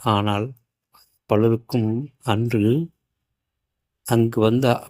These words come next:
பலருக்கும் சந்தேகம் வந்தது. லிங்க திருமேனி மண்ணால் செய்யப்படவில்லை என்ற பெருத்த சந்தேகம் வர, அன்று அங்கு இருந்த உபாசகர் அன்னை அருளால், அன்னை லலிதாம்பிகையின் பேரருளால்,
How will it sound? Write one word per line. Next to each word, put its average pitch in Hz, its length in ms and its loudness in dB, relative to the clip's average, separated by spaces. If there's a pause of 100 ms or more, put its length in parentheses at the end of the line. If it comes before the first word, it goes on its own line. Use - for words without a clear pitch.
பலருக்கும் 113 580 0 (120)
சந்தேகம் 110 540 2
வந்தது. 101 380 -4 (1160)
லிங்க 120 300 4
திருமேனி 120 460 2
மண்ணால் 113 420 -2
செய்யப்படவில்லை 107 1120 -2 (560)
என்ற 110 260 2 (160)
பெருத்த 117 460 -2
சந்தேகம் 107 520 -2
வர, 101 140 0 (760)
அன்று 120 600 2
அங்கு 113 260 0
இருந்த 117 320 4
உபாசகர் 117 640 -2 (1040)
அன்னை 120 400 2
அருளால், 113 560 0 (400)
அன்னை 117 340 2
லலிதாம்பிகையின் 120 920 -2
பேரருளால், 107 720 2